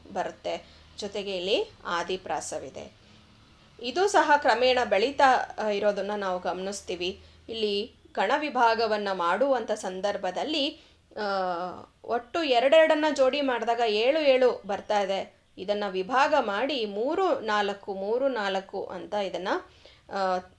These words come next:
ಈ, ಇದರ ಗಣ ವಿಭಾಗವನ್ನ ಮಾಡ್ಲಾಗಿದೆ.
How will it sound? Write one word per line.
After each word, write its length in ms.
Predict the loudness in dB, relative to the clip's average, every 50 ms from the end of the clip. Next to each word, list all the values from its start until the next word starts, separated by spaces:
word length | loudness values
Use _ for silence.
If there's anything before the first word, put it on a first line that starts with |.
| _ -12 -8
ಈ, 260 | -8 -6 -6 -6 -6
ಇದರ 160 | -4 -4 -2 -2 0
ಗಣ 200 | 0 0 2 2 2
ವಿಭಾಗವನ್ನ 600 | 0 0 -2 0 0 2 2 2 0 -2 -2 -2 -2 -2 -2 -4 -8 -18 -14 -8 -4
ಮಾಡ್ಲಾಗಿದೆ. 800 | -2 0 0 0 -2 -2 -2 -2 -2 -2 -2 -2 -2 -2 -4